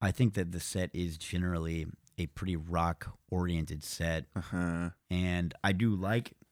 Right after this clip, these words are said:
Speaker 1: I do like rock music, just like I like folk music, so it's not, uh, that it's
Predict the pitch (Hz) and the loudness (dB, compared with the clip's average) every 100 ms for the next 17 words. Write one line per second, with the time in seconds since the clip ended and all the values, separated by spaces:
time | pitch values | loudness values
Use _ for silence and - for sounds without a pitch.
0 | - 82 90 87 113 - 90 85 85 82 | -6 -2 2 2 2 2 0 0 0 0
1 | 92 90 90 82 82 92 98 87 82 80 | -2 -4 -2 0 0 0 -2 -4 -2 -2
2 | 82 - 85 101 92 - 80 57 - 90 | -2 -4 -2 0 0 -2 -6 -4 -2 -2
3 | 80 | -4